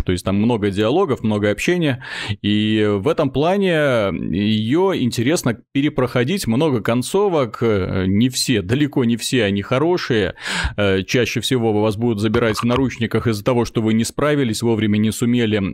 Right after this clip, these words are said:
выполнить задание или просто не успели добежать до телефона, чтобы ответить на звонок из министерства, там особо не рассусоливаются. В общем, дорогие друзья, игра имеет, э, очень много положительных отзывов в Steam.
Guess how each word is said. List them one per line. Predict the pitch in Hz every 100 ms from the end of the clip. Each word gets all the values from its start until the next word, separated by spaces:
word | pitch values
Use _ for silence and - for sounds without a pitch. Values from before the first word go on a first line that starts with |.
| 113
выполнить | 110 110 107 107
задание | 98 113 110 147 151 135 120
или | 110 101 - 104 101 98 98 98 95 90 - - -
просто | 123 120 135
не | 127
успели | 143 - 156 147
добежать | 127 104 131 117 151 131 135 107
до | 127
телефона, | 131 143 147 143 - 143 120 110
чтобы | - 123 110
ответить | 117 123 120 - 107
на | 113
звонок | 107 113 120 107 -
из | 101
министерства, | 113 131 135 - 180 - 110
там | - 104 98 - - - -
особо | - 101 - 120 107 104 101
не | 104 107
рассусоливаются. | 107 - 127 - 170 170 143 135 131 - 123 - - -
В | 156
общем, | 180 185 151
дорогие | 113 165 160 185
друзья, | 147 156 143 147 92
игра | 98 107 185
имеет, | 190 180 175 143
э, | 127 -
очень | 156 170 180 - 170
много | 156 131 143 151
положительных | 131 120 110 113 131 131 120 107
отзывов | 110 104 107 110 107
в |
Steam. | - - - - 113 85 80 -